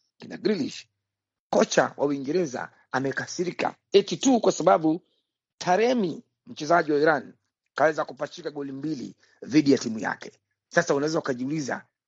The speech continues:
kulikoni? Hajaridhika na goli sita kwa mbili,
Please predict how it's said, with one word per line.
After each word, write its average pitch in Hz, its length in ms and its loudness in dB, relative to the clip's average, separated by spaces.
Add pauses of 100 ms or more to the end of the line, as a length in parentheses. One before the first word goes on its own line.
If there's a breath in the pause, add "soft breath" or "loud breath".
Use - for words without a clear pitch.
kulikoni? 180 840 2 (280)
Hajaridhika 175 600 2
na 180 80 2
goli 180 180 2
sita 208 280 -2
kwa 190 120 2
mbili, 226 340 -4